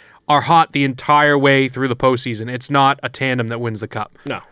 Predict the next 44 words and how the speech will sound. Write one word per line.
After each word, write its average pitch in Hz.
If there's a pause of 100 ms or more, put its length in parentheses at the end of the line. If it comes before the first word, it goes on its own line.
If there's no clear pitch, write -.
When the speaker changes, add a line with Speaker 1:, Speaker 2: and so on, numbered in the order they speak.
(140)
Speaker 1:
And 139
I 135
think 131
teams 135
understand 113
that. 98 (120)
And 139
Speaker 2:
Yeah. 151
Speaker 1:
they're 139
also 190
looking 139
at 127
teams 135 (380)
that 139
get, 147 (220)
I'm 139
going 135
on 113
a 98
tangent 151
now. 131
Speaker 2:
No, 131
that's 139
fine. 123
Speaker 1:
But 143
the 139
teams 175
that 156
get 160
to -
the 147
finals 135 (340)
aren't 160
built 180
to 156
be 143
small, 143
skilled, 143
fast, 135 (300)
new 160
N 147
H 135
L 123
teams. 127